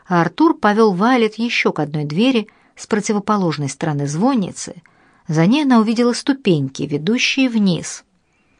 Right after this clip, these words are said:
"Это другой вход от южного поперечного нефа, рабочий вход, так мы его называем, но нам надо наверх". И Артур повёл её вверх по узенькому, как стремянка, лестничному пролёту.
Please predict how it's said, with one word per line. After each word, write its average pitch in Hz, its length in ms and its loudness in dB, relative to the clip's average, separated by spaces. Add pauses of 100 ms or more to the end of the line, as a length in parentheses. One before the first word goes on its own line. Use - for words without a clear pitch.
(380)
"Это 190 260 2
другой 208 360 4
вход - 360 0
от 139 140 -10
южного 180 440 0 (220)
поперечного 185 600 0
нефа, 220 480 2 (400)
рабочий 233 460 2
вход, - 320 -8
так 170 200 -2
мы 160 120 0
его 156 140 0
называем, 170 640 -2 (380)
но 165 300 4
нам 214 440 2
надо 208 260 2
наверх". 170 640 -2 (1500)
И 202 100 2
Артур 214 360 6
повёл 262 360 2
её 226 180 4
вверх 214 460 2
по 185 180 2
узенькому, 226 640 2
как 247 300 0
стремянка, 196 720 0
лестничному 170 680 -2
пролёту. 151 680 -4